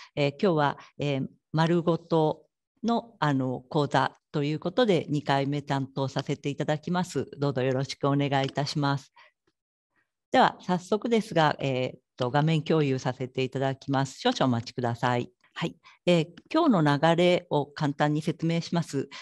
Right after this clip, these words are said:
えー、まず今日の目標なんですが、えー、丸ごとの特徴を生かした使い方を知るということでお話をさせていただきたいと思います。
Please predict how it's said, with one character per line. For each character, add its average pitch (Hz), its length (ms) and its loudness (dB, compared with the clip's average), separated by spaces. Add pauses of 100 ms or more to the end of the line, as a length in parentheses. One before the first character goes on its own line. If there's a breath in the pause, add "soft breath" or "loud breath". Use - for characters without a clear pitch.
(160 loud breath)
え 180 120 4
ー、 - 20 4
ま 233 120 4
ず 185 160 0
今 269 200 2
日 214 80 4
の 160 200 2
目 151 380 0
標 185 360 2
な 185 140 2
ん 170 80 -2
で 151 120 -4
す - 100 -16
が、 220 220 0 (240 loud breath)
え 165 100 -4
ー、 143 260 -2 (220)
丸 180 240 2
ご 208 120 2
と 214 120 2
の 208 140 0
特 208 280 -6
徴 208 280 2
を 196 80 4
生 190 120 -2
か 233 140 2
し - 100 -8
た 196 140 0
使 180 300 -2
い 175 100 -4
方 175 320 0
を 175 80 0
知 185 180 -4
る 185 220 -2 (140)
と 156 120 -2
い 147 120 -2
う 143 80 -4
こ 185 120 -4
と 277 160 2
で 190 260 4
お 147 60 -4
話 143 400 -2
を 143 100 0
さ 151 120 -8
せ 143 160 -4
て 151 160 -2
い 143 80 -2
た 147 80 -4
だ 147 160 -2
き - 100 -20
た 147 160 0
い 147 80 -2
と 240 120 -2
思 175 180 2
い 143 80 4
ま 139 120 0
す。 - 240 -8